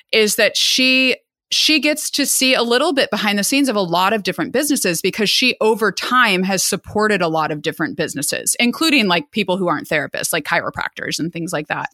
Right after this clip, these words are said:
And so she has seen behind the scenes of a lot of different places. And she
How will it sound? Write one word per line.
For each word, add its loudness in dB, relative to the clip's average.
And 2
so 2
she 2
has 2
seen 4
behind 0
the 0
scenes 2
of -2
a -2
lot 2
of -2
different -2
places. 0
And 0
she 0